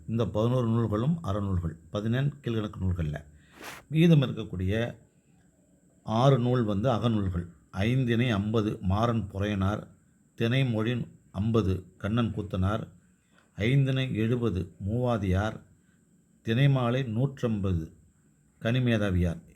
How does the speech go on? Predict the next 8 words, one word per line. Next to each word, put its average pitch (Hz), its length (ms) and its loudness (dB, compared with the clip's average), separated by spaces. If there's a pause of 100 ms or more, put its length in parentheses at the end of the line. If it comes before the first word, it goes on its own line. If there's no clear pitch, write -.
(100)
ஏற்கனவே 117 540 0 (360)
ஏலாதி 113 460 0
பாடிய 104 320 -4 (360)
கனிமேதாவியார் 98 800 0
தான் 127 200 -2 (380)
திணைமாலை 117 480 0
நூற்றம்பது 101 560 -4
என்ற 92 240 2